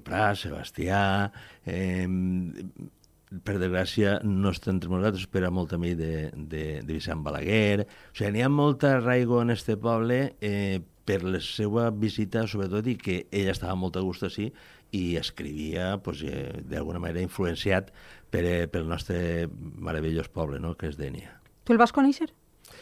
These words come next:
Speaker 2: personalment?
Speaker 1: Jo no el vaig conèixer. Jo me'n recorde de la presentació, de la inauguració de, de Veles i Vents.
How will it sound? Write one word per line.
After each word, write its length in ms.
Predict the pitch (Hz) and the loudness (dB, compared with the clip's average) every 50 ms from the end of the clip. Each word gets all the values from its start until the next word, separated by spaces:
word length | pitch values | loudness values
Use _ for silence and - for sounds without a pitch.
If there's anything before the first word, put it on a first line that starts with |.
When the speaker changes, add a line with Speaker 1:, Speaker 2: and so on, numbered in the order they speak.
| - | -2
Speaker 2:
personalment? 440 | - 233 202 233 233 220 220 226 254 | -2 0 2 4 6 6 8 10 12
Speaker 1:
Jo 100 | 170 185 202 | 12 12 12
no 60 | 196 | 10
el 100 | 190 180 | 8 6
vaig 140 | 180 156 - | 4 4 4
conèixer. 540 | - 156 151 156 156 - - 131 117 110 - - 120 - - 139 135 120 - | 4 4 6 6 6 6 6 4 4 4 4 0 -6 -4 -2 -2 -2 -2 -2
Jo 300 | 123 107 101 120 156 190 | -4 0 4 4 6 6
me'n 100 | 220 220 | 6 4
recorde 420 | 190 170 - 143 143 175 190 196 196 | 2 4 4 6 6 6 6 6 6
de 120 | 185 147 | 6 6
la 140 | 120 107 107 - | 6 6 6 4
presentació, 960 | 110 98 90 98 101 95 95 85 - 87 80 - - 107 110 113 110 143 175 | 2 2 2 2 2 2 2 2 0 -2 -2 0 2 2 4 4 4 4 4
de 120 | 147 120 | 2 2
la 100 | 87 85 | 2 0
inauguració 500 | 85 85 85 82 80 78 - - 92 95 92 | 0 0 0 0 -2 -2 -2 -2 0 0 2
de, 280 | 92 92 87 87 87 | 2 2 0 0 -2
de 140 | 82 80 80 82 | -2 -2 -2 -2
Veles 240 | 82 80 82 78 85 | -2 -2 -2 -2 -2
i 80 | 95 | 0
Vents. 200 | 107 117 131 - | 0 0 -2 -4